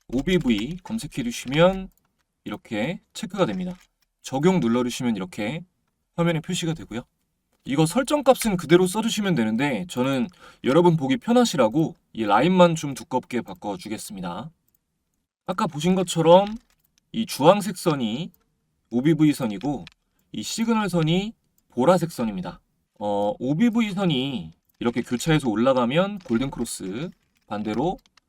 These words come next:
하락하면 데드크로스예요. 일단은 기본적으로 골든크로스가 매수 자리이고 데드크로스가 매도 자리이다라고 기억하세요.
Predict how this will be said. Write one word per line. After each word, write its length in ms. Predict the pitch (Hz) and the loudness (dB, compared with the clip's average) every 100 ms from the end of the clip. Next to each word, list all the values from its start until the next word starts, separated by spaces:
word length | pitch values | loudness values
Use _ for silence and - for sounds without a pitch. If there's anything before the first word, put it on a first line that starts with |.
| _ - | _ -8
하락하면 460 | 190 214 - 156 143 | -4 -4 -2 -2 -2
데드크로스예요. 920 | 107 113 113 - 101 95 90 147 - _ _ - | -4 -6 -8 -8 -10 -8 -8 -10 -12 _ _ -4
일단은 800 | 139 165 240 208 175 180 131 175 - | -2 2 4 4 4 2 0 -8 -8
기본적으로 800 | - 165 220 196 156 160 170 175 | 0 4 4 2 2 2 2 0
골든크로스가 840 | - 147 226 254 226 208 - 175 | 0 2 2 0 -2 -2 0 0
매수 360 | 110 110 120 208 | 2 -4 -4 0
자리이고 760 | 160 135 110 95 135 175 196 - _ _ _ | 2 2 0 0 2 2 2 -6 _ _ _
데드크로스가 880 | - 131 233 - 214 - 135 160 151 | 0 2 2 0 -4 -2 2 4 4
매도 380 | - 127 214 240 | 2 0 4 4
자리이다라고 680 | 180 156 127 131 131 117 104 | 4 2 2 4 4 2 -2
기억하세요. 580 | 113 113 135 113 87 | -4 -4 -4 -10 -12